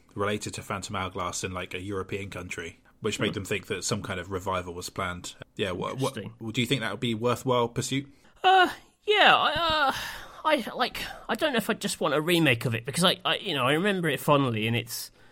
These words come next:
Speaker 2: you know, I have done this particular experience before.
Speaker 1: Hmm.
Speaker 2: Um, you know, I'd rather they took those mechanics and, I, you know, if they wanted to do a touchscreen Zelda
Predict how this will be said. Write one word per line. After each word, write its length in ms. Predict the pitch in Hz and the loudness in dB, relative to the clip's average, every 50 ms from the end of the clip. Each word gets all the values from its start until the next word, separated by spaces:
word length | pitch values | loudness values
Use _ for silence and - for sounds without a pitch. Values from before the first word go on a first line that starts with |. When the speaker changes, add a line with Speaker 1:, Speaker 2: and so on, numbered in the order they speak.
| - _ _ _ _ _ - | -20 _ _ _ _ _ -2
Speaker 2:
you 100 | 135 147 | 0 2
know, 100 | 131 107 | 4 6
I 100 | 107 117 | 6 8
have 240 | 123 165 143 113 - | 8 8 6 6 6
done 240 | - 147 139 127 123 | 6 6 6 6 4
this 160 | 120 117 - | 4 2 0
particular 440 | - 117 - - - - - 120 101 | 0 0 0 0 0 0 -2 -4 -2
experience 680 | - - - - - 156 131 117 107 101 - - - | 2 2 4 6 8 8 8 6 4 0 -2 -4 -8
before. 420 | - - 113 - 127 98 82 87 113 | -12 -12 -10 -8 -6 -4 -4 -4 -4
Speaker 1:
Hmm. 300 | 113 120 113 110 107 98 87 85 - _ _ - | -6 -6 -4 -4 -4 -6 -8 -12 -16 _ _ 0
Speaker 2:
Um, 580 | 113 110 107 104 104 104 104 104 104 104 98 - - _ _ - _ _ _ _ - | 4 6 6 6 6 6 4 2 0 0 -2 -6 -12 _ _ -20 _ _ _ _ -6
you 120 | 123 131 | -4 -2
know, 100 | 117 104 | 0 2
I'd 160 | 101 104 - - | 2 2 2 4
rather 300 | 151 139 120 104 104 98 | 4 4 4 4 4 4
they 140 | 101 104 | 4 2
took 300 | 104 - - - - - | 2 2 0 0 0 0
those 200 | - 127 113 113 | 0 0 0 0
mechanics 540 | - 113 117 - 143 120 107 87 - - - | -2 -2 2 2 4 4 4 0 -2 -4 -2
and, 120 | 117 117 117 117 | -2 -2 2 2
I, 80 | 147 135 | 2 2
you 120 | - 107 120 | 2 0 0
know, 140 | 107 101 - - | 0 -2 0 0
if 120 | 123 - | 0 2
they 140 | - 170 131 | 2 2 2
wanted 300 | 120 117 120 113 - - | 2 2 2 0 0 -2
to 80 | - 117 | -2 0
do 320 | 117 156 143 127 117 104 - | 2 4 4 4 4 2 2
a 140 | 107 104 | 2 0
touchscreen 760 | 107 - - - - - - - - - - 120 110 104 104 101 | 0 2 0 0 0 2 0 0 0 0 0 0 2 2 0 0
Zelda 600 | 101 120 117 113 110 110 101 110 104 101 101 | 2 4 4 4 4 2 0 0 -2 -2 -4